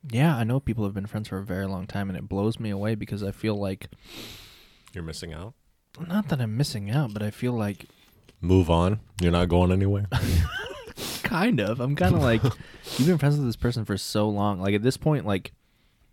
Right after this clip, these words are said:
Speaker 1: there are people who it's like, "Oh, you've been friends for fifteen years, and now you're getting married to, like," like, these two dudes have been friends for fifteen years, and then one of them's getting married.
Speaker 2: Yeah.
Speaker 1: Excuse me, sorry. And the, and then their wife is like, they have to figure out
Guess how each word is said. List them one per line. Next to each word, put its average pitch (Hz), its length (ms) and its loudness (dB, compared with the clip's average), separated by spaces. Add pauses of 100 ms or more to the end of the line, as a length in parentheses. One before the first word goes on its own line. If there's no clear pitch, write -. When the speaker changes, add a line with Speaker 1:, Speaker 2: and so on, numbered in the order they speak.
(100)
Speaker 1:
there 117 120 6
are - 20 0
people 135 260 2
who 110 80 2
it's 101 120 0
like, 98 140 -2
"Oh, 123 120 0
you've 113 180 0
been 117 120 -4
friends 107 260 -4
for - 100 -12
fifteen 98 500 -6
years, 98 200 -4
and 95 120 -8
now 95 120 -4
you're 98 100 -4
getting 92 320 -6
married 98 460 -6
to, 123 60 -6
like," 98 260 -6 (460)
like, 101 160 -6
these 107 200 0
two 113 140 0
dudes 104 160 -4
have 98 100 -4
been 92 200 -10 (120)
friends 90 300 -6
for - 100 -12
fifteen - 300 -12
years, 85 180 -12
and 90 80 -10
then 95 200 -10
one 95 100 -4
of 98 80 -4
them's 95 140 -10
getting 92 280 -8
married. 78 400 -12 (960)
Speaker 2:
Yeah. 65 220 -4 (120)
Speaker 1:
Excuse 127 260 -6
me, 104 160 -10
sorry. 71 320 -8 (960)
And 110 180 2
the, 104 120 2 (120)
and 107 140 -2
then 98 220 0
their 98 280 0 (260)
wife 107 320 0
is 101 100 -4
like, 95 200 -6
they 104 80 -4
have - 180 -4
to 120 100 -8
figure 117 320 -4
out 104 220 -4